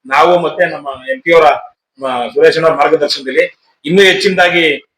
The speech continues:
ಈಗ ಒಂದ್, ಒಂದ್ ತೊಂಬತ್ತೊಂಬತ್ತು ಸಾವಿರ, ಒಂದ್ ಲಕ್ಷದ ಎಂಬತ್ತು ಸಾವಿರ ಏನ್ ಕೊಡ್ತಾ ಇದೀವಿ, ಈಗ ಅರವತ್ತು, ಒಂದ್ ಲಕ್ಷದ ಇಪ್ಪತ್ತು ಸಾವಿರದಿಂದ ಎಂ ಪಿ ಸಾಹೇಬ್ರೆ ಒಂದ್ ಲಕ್ಷದ ಎಂಬತ್ತು ಸಾವಿರಕ್ಕೆ ಸಬ್ಸಿಡಿ ಲೋನ್ ಅನ್ನ ಏರಿಕೆ ಮಾಡಿದ್ರೆ, ಅವ್ರ ಮಾರ್ಗದರ್ಶನದಲ್ಲಿ ನಾವು ಬಿ ಡಿ ಸಿ ಸಿ ಬ್ಯಾಂಕ್ ಜೊತೆ ಒಂದ್ ಲಕ್ಷದ ಎಂಬತ್ತು ಸಾವಿರ ಮಾಡಿದೀವಿ. ದೊಡ್ಡ ಪ್ರಮಾಣದಲ್ಲಿ ಹಾಲ್ ಆಗ್ತಕ್ಕಂಥ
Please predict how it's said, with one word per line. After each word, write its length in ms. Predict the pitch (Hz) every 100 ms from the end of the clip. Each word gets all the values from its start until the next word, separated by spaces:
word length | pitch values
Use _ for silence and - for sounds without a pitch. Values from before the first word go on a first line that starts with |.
| _ _ -
ಈಗ 60 | 147
ಒಂದ್, 260 | 143 139
ಒಂದ್ 220 | 151 160 151 139 135
ತೊಂಬತ್ತೊಂಬತ್ತು 520 | 143 175 175 170 165
ಸಾವಿರ, 140 | 160 160
ಒಂದ್ 240 | 143 151
ಲಕ್ಷದ 200 | - 156
ಎಂಬತ್ತು 260 | 147 160 156
ಸಾವಿರ 160 | 156
ಏನ್ 120 | 147 -
ಕೊಡ್ತಾ 240 | 151 175
ಇದೀವಿ, 220 | 160 135 123
ಈಗ 100 | 131
ಅರವತ್ತು, 460 | 147 156 - 131
ಒಂದ್ 120 | 143 151
ಲಕ್ಷದ 180 | 165
ಇಪ್ಪತ್ತು 280 | 151 - 147
ಸಾವಿರದಿಂದ 340 | 156 147 143 170 - _ _ _ -
ಎಂ 80 | 135
ಪಿ 120 | 208
ಸಾಹೇಬ್ರೆ 320 | 202 180 202
ಒಂದ್ 220 | 165 170
ಲಕ್ಷದ 260 | 170 165 170
ಎಂಬತ್ತು 280 | 147 165 156
ಸಾವಿರಕ್ಕೆ 280 | 156 - -
ಸಬ್ಸಿಡಿ 400 | - - 156 151 135 117 _ _ _ -
ಲೋನ್ 100 | 156
ಅನ್ನ 120 | 160
ಏರಿಕೆ 300 | 151 156 156
ಮಾಡಿದ್ರೆ, 280 | 139 143 135
ಅವ್ರ 160 | - 147
ಮಾರ್ಗದರ್ಶನದಲ್ಲಿ 600 | 147 160 170 160 170 185
ನಾವು 120 | 151
ಬಿ 120 | - 160
ಡಿ 80 |
ಸಿ 80 | - -
ಸಿ 60 |
ಬ್ಯಾಂಕ್ 180 | 143 147
ಜೊತೆ 140 | 139 165
ಒಂದ್ 120 | 147
ಲಕ್ಷದ 200 | 139 -
ಎಂಬತ್ತು 240 | 139 139 -
ಸಾವಿರ 140 | 185
ಮಾಡಿದೀವಿ. 300 | 156 120 - - _ _ _ _ _ 160
ದೊಡ್ಡ 160 | 165 185 202 196 196
ಪ್ರಮಾಣದಲ್ಲಿ 520 | 185 185 180 185 175
ಹಾಲ್ 160 | 170
ಆಗ್ತಕ್ಕಂಥ 440 | 175 - _ -